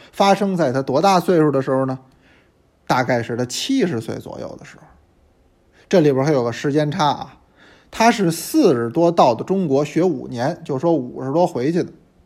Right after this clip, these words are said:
那么他给将军上茶的时候，这可是七十，这中间隔了十多年的时间。那，那会儿您知道喝的一水儿是绿茶，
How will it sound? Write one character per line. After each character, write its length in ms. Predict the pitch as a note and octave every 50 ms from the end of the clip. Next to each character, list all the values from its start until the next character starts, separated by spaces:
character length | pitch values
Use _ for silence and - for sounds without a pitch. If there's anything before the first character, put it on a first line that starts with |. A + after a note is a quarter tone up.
| _ _ _ _ _ _ _ _ _ _ _ _ _ _ _ _ _ _ _
那 140 | - A#3 B3
么 140 | G#3+ F3 D#3+
他 240 | - - A#3 B3
给 160 | G3+ E3 C#3 A#2+
将 240 | - G3+ G#3 G#3
军 140 | G3+ E3+ D3+
上 260 | D3+ - F3+ C3+ B2+
茶 220 | B2 D3+ - - D3+
的 100 | E3 D3+
时 100 | B2 C#3
候， 80 | A#2
这 140 | B2 C3 C3+
可 160 | A2+ B2+ A#2+
是 140 | B2 - B2
七 240 | - - - F#3 E3
十， 260 | - A2+ A#2 C3 C#3 - _ _ _ _ _ _ _ _ _ _ _ _
这 160 | - G#3+ F#3+
中 220 | D#3+ A3+ A#3 A#3 A3
间 260 | G#3 F3+ C3+ B2 -
隔 160 | - C3+ D#3+
了 80 | F3 D#3
十 480 | C3 - - - - - - - F3 G#3
多 300 | F#3+ - C#4 C4 A#3+ G3+
年 240 | D3+ A#2+ A2+ A2+
的 80 | A#2+ A#2+
时 180 | A2 - - -
间。 180 | - A2+ A2+ - - _ _ _ _ _ _ _ _ _ _ _ _ _ _ _ _ _ _ _ _ _ _ _
那， 160 | F#3 G3 F3+
那 180 | F#3+ G#3 F#3
会 140 | C#3+ - B2
儿 20 | A#2
您 220 | A#2 C3 C#3+ E3
知 160 | F3 F#3 F3
道 100 | C3+ A#2
喝 220 | A2 - - F3 D3+
的 80 | C3
一 180 | C3 F3+ G3 F3
水 180 | - - -
儿 60 | - B2+
是 160 | - - D3
绿 180 | E3 F3 C#3+
茶， 300 | A#2+ - - G#2+ B2 -